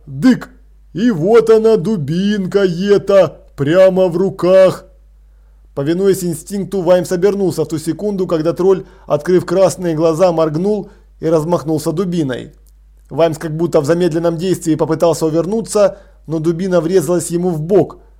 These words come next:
подняла, подбросила в воздух и швырнула на земь. Он услышал крики, и тут тролль тяжело шагнул вперед, занеся дубину, чтобы сравнять противника с землей. Кирпич понял, что на него напали.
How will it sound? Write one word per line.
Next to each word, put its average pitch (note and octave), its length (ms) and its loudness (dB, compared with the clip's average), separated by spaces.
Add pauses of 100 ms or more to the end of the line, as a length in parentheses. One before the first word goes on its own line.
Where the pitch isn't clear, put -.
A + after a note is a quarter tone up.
(160)
подняла, D#3 580 2
подбросила D#3+ 680 0
в C#3+ 40 -6
воздух F#3 420 0 (180)
и D3+ 80 -10
швырнула E3+ 500 0
на G3 240 2
земь. B2 280 -8 (440)
Он D3 160 -4
услышал E3+ 400 -2
крики, F3 540 -6 (240)
и D3 80 -4
тут F#3 300 -6
тролль F#3 240 4
тяжело F3+ 380 0
шагнул E3+ 400 -2
вперед, F#3+ 380 0
занеся D#3 380 -2
дубину, E3 540 -2 (160)
чтобы D#3+ 300 -4
сравнять E3+ 360 -2
противника E3 560 -4
с D3+ 40 -4
землей. D#3 560 0 (1200)
Кирпич D#3+ 440 -4
понял, G3+ 280 2
что - 180 -4
на E3 80 -2
него E3+ 260 0
напали. F3+ 640 2